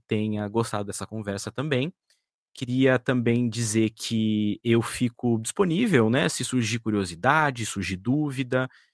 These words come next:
em redes sociais. É, quando eu estava dando aulas remotas, né, nos, nos tempos passados, eu criei um canal de YouTube, onde eu tenho algum material sobre Ásia e África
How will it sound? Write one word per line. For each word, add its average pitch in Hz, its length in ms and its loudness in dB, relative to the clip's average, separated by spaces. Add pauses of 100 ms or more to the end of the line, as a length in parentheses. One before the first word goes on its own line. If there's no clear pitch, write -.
(180)
em 123 140 2
redes 113 200 0
sociais. 123 760 2
É, 113 440 2
quando 160 400 4 (240)
eu 143 120 2
estava 135 320 0
dando 123 440 -2
aulas 113 540 2
remotas, 104 840 -2
né, 104 340 -6 (120)
nos, 104 420 -4 (300)
nos 123 180 2
tempos 123 360 2
passados, 107 840 0 (380)
eu 127 120 4
criei 120 300 2
um 123 80 -2
canal 113 340 0
de 107 180 -4
YouTube, 143 680 0
onde 110 340 0
eu 110 60 0
tenho 110 300 -2
algum 107 180 -4
material 117 320 -2
sobre 107 260 -2
Ásia 98 200 2
e 123 60 4
África 131 540 2